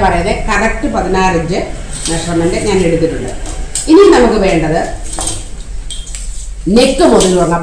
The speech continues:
ബാക്ക് പാർട്ടാണ്, നെക്ക് മുതൽ തുടങ്ങുക. ആ, ഞാൻ ഇത് ഒരുവിധം, ആ, ആവറേജ് കഴുത്തിറക്കമാണ്, ഒരാളുടെ ഇഷ്ടമല്ല പറയുന്നത്, ആവറേജ് കഴുത്തിറക്കം ഒരു സാധാരണ, ആ, ഇതിൻ്റെ. അപ്പം അത്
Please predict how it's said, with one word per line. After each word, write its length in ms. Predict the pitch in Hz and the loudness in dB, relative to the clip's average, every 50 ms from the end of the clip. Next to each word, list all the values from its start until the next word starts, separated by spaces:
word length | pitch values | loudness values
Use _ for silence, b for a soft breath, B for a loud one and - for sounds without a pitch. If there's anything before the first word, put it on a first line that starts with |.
| 190 | 2
ബാക്ക് 280 | 196 196 214 226 220 - - | 2 2 2 0 -2 -2 -2
പാർട്ടാണ്, 420 | 247 226 214 202 - 156 123 - - - - - - - 196 226 | -2 0 0 -2 -4 -6 -6 -6 -8 -12 -14 -14 -12 -6 -2 0
നെക്ക് 300 | 247 247 - - 320 302 233 | 0 0 -2 -2 -2 0 0
മുതൽ 180 | 190 165 180 190 180 180 | 0 0 -2 -4 -4 -4
തുടങ്ങുക. 300 | 156 147 147 143 - - - - - - b b b b b b b b b b b - - - | -4 -4 -4 -6 -6 -8 -10 -10 -12 -12 b b b b b b b b b b b -14 -10 -4
ആ, 40 | 180 185 190 185 - - 226 | -2 0 0 0 0 0 2
ഞാൻ 220 | 233 226 226 226 226 226 220 220 - - - - - - 277 | 4 4 4 4 2 0 0 -2 -2 -4 -8 -10 -8 -6 -4
ഇത് 100 | 311 320 - 277 | -2 -2 0 2
ഒരുവിധം, 540 | 277 277 294 294 262 247 208 - 220 208 151 - - - - - - - - - - - | 2 2 2 2 0 0 -2 0 -2 -2 -2 -4 -8 -12 -14 -16 -16 -16 -16 -16 -14 -14
ആ, 40 | 170 170 165 - - 196 214 233 247 | -12 -12 -12 -10 -6 -2 0 2 2
ആവറേജ് 500 | 285 285 302 294 302 311 311 240 - - - | 2 0 0 0 0 0 0 0 -2 -2 -2
കഴുത്തിറക്കമാണ്, 720 | 214 190 190 185 151 170 - - 147 175 160 139 110 - - - - - - - - - - - - - - - - - - - 214 | -2 -2 -2 -2 -2 -2 -2 -2 -2 -4 -6 -6 -6 -8 -10 -10 -10 -10 -12 -12 -10 -10 -10 -10 -8 -6 -6 -4 -4 -4 -4 -2 0
ഒരാളുടെ 420 | 233 247 247 247 254 269 277 269 277 269 233 | 2 2 2 2 2 0 0 0 0 -2 -2
ഇഷ്ടമല്ല 460 | - - 302 285 240 202 190 208 214 214 175 | -2 0 2 2 4 4 2 2 2 2 2
പറയുന്നത്, 440 | 165 151 156 151 147 147 143 147 202 - - - 208 214 220 233 | 0 0 0 -2 -2 -2 -2 -2 -2 -2 -4 -4 -4 -2 0 0
ആവറേജ് 420 | 240 240 247 240 240 233 220 226 220 185 | 2 2 0 0 0 0 0 -2 -2 -2
കഴുത്തിറക്കം 540 | 170 156 143 143 151 143 139 139 135 - | -2 -2 -2 -2 -4 -4 -4 -4 -4 -2
ഒരു 100 | 196 - 107 - | -2 -2 -2 0
സാധാരണ, 500 | 214 208 208 202 202 202 202 208 202 202 208 208 202 - - - - - - - - - - - | 0 0 0 0 0 0 2 2 2 0 0 -2 -4 -6 -6 -6 -6 -6 -6 -4 -4 -4 -4 -2
ആ, 140 | 175 170 160 151 | -2 -2 0 0
ഇതിൻ്റെ. 300 | 151 151 147 143 - - - - | 0 0 0 0 0 -2 -2 -2
അപ്പം 160 | - - - - | 0 0 2 2
അത് 80 | - | 2